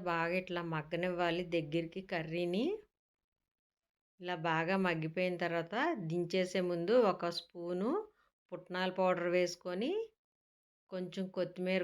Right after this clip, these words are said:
కూడా వేసుకుంటే అసలు కూర టేస్ట్ అయితే అసలు నెక్స్ట్ లెవెల్ ఉంటది. అంత బాగుంటది కర్రీ. చాలా బాగుంటది పుట్నాల పౌడర్ కూడా వేసుకుంటే. మీకు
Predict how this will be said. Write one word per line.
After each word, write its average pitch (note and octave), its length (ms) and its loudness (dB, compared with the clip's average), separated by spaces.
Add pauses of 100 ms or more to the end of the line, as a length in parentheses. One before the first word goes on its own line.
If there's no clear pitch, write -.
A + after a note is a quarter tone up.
కూడా F3+ 140 4 (100)
వేసుకుంటే F3 500 0 (100)
అసలు F3 280 0 (580)
కూర F#3 260 0 (180)
టేస్ట్ F3+ 440 -2
అయితే F#3 220 0 (180)
అసలు E3+ 300 -2 (240)
నెక్స్ట్ D#3+ 280 -4 (100)
లెవెల్ F3 340 4
ఉంటది. E3+ 280 -2 (100)
అంత D#3+ 180 -2 (100)
బాగుంటది E3 480 -2
కర్రీ. E3+ 340 -2 (2250)
చాలా E3+ 440 0
బాగుంటది F#3 420 0 (100)
పుట్నాల F3+ 400 -4 (100)
పౌడర్ E3+ 440 -2
కూడా F3+ 240 2
వేసుకుంటే. E3+ 580 -2 (1300)
మీకు F3+ 200 -6